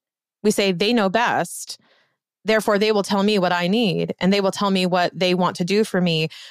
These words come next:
But what you're doing is you're handing the keys to the car over to them to drive. And you're not putting them in the driver's seat next to you or the passenger seat and still driving. And that's a big important thing is, like, when you say, "Well, they're the specialist, they should know what I need."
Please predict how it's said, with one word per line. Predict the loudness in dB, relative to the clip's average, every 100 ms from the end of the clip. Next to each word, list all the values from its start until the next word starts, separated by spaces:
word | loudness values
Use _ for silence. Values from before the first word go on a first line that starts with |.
| _
But | 0
what | 2
you're | 2
doing | 2 0 2
is | -2 -2
you're | -4
handing | -2 -2 0
the | -2
keys | -4 -4 -2 -2 -4 -8 -8
to | -4
the | -4
car | 0 2 2
over | 0 -2 -4
to | -4
them | -2 0 0 -2
to | -4
drive. | -2 -2 -2 -6 -6
And | -2 0
you're | 0
not | 0 -2 -6 -20 _ -4
putting | 0 2
them | 2 0
in |
the | 0
driver's | 0 0 0 -2 -4
seat | -4 -2 -2 -4
next | -6 -6 -4
to |
you | 0 0 0 -2 _ _ _ -2
or | -2
the |
passenger | 0 -4 -2 -2
seat | -2 -2 -2 -2
and | -6
still | -2 -2
driving. | 0 -2 -2 -6 -12 _ _
And | -4
that's | -2
a | -2
big | -2 -2 -2
important | -2 -2 0 -2
thing | 0
is, | 0
like, | 0
when | 0
you | 0
say, | 0 0 0
"Well, | 0 0
they're | 0
the | 0
specialist, | 0 -2 0 0 0
they | -2
should | 0 0
know | 2 2
what | 0 0
I | 0
need." | 0 0 0 -2